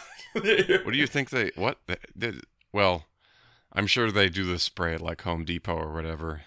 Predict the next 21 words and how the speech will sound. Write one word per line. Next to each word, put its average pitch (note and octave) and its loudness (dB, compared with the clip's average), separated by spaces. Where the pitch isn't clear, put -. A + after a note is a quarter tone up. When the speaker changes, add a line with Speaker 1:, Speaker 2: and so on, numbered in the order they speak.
Speaker 2:
but F2 -2
it's, F#2+ 2
it's F2+ -2
nice. G2 4
Everything F#2+ 4
over F2 2
here E2+ 2
is E2 -2
much F2 -2
more, E2+ -4
Speaker 1:
Do D#2+ 0
Speaker 2:
like, A#3 2
Speaker 1:
you F#4+ 6
Speaker 2:
pint-sized. D#2 -6
Speaker 1:
You E3 2
know G3+ 8
what A3+ 8
I E3+ 10
want, D#3 2
really D#3 4
wonder? D#3 4